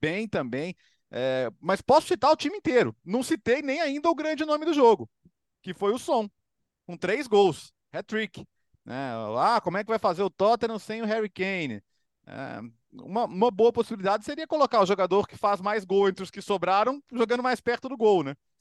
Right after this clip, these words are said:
Me parece que foi a ideia que teve o, o Big Ange colocando o Son ali, e o Son fez uma partida espetacular também com três gols.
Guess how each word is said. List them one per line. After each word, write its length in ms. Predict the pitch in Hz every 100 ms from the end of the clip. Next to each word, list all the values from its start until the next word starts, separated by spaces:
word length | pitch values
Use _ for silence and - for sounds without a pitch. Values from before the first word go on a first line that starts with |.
| _ _ _
Me 100 | 165
parece 380 | - 175 175 -
que 80 | 208
foi 220 | - 202
a 40 | 208
ideia 340 | 180 180 190
que 140 | -
teve 540 | 190 170 175 165 185 175
o, 640 | 170 175 170 165 156 131
o 40 | 151
Big 260 | 151 156 151
Ange 320 | 160 170 175
colocando 540 | 185 180 - 180 180
o 340 | 180 165 - 156
Son 300 | - 160 170
ali, 340 | 160 165 214
e 80 | 131
o 60 | 117
Son 400 | 143 165 147 117
fez 160 | 147
uma 80 | 151
partida 240 | 147 156
espetacular 580 | - 160 160 175 160 151
também 280 | 151 147 160
com 120 | 170
três 300 | 175 175 175
gols. 380 | 151 170 196